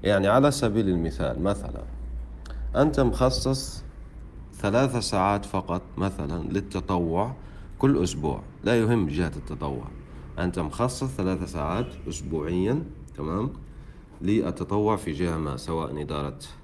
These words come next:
آه، حساب جمعية على فيسبوك أو ما شابه. طيب، أنت الآن حددت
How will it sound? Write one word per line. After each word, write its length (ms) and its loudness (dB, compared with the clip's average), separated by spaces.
آه، 720 -8
حساب 320 0
جمعية 540 0
على 240 0
فيسبوك 540 -2
أو 100 0
ما 120 -2
شابه. 200 -8
طيب، 300 4
أنت 300 4
الآن 560 0
حددت 680 -2